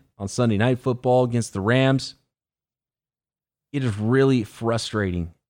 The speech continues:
It's like, it, it's almost like, it's borderline N B A-like, you know, where you wanna sell it. You wanna take the charge. You wanna sell the penalty, and you're playing almost for the penalty more so than you're playing ball, which is, which is really frustrating to watch for a fan.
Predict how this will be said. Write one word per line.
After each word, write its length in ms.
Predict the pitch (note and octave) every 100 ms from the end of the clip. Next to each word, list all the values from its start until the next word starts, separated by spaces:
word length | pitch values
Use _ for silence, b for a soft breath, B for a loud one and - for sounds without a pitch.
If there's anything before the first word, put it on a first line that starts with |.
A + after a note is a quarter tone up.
| _ _ _ _ _
It's 100 | _
like, 240 | B2 G#2 - _ _
it, 260 | G2 A#2 G#2
it's 160 | B2
almost 380 | B2+ C3+ B2+ -
like, 240 | B2 A#2+ A2
it's 160 | B2+
borderline 460 | - D3+ D3+ C#3+ C3+
N 120 | C#3
B 260 | B2 A#2+ A#2
A-like, 340 | G#2+ F#2 -
you 60 | G#2
know, 120 | G#2
where 140 | G2
you 100 | G2+
wanna 160 | G2+ G#2
sell 300 | - C3 D3+
it. 100 | C2+
You 100 | F2+
wanna 140 | F#2
take 220 | F2 G#2+ -
the 80 |
charge. 420 | G#2+ B2+ A#2+ D#2+ F2+
You 80 |
wanna 160 | G#2 G2
sell 400 | - - A#2 A2+
the 100 | G#2
penalty, 540 | - A2+ A2+ F#2+ F2 - b b
and 80 | F#2+
you're 80 |
playing 320 | G2+ A#2+ A2+ A2
almost 280 | G#2+ G#2+
for 100 | -
the 80 | F#2+
penalty 320 | - A2 G2+
more 200 | F#2 G2
so 200 | F2+ G2
than 120 | F2+ F2+
you're 120 | E2
playing 400 | - F#2 E2+ E2 _ _ _ _ _
ball, 400 | F2 E2+ A1 -
which 200 | F2 E2
is, 200 | E2+ D#2+
which 180 | C#2 F#2
is 100 | F#2+
really 140 | C#3+ C3
frustrating 460 | C#3 A#2+ A#2+ G#2+
to 40 | F#2
watch 280 | G2 G2
for 160 | - F2
a 60 | D#2
fan. 280 | - B1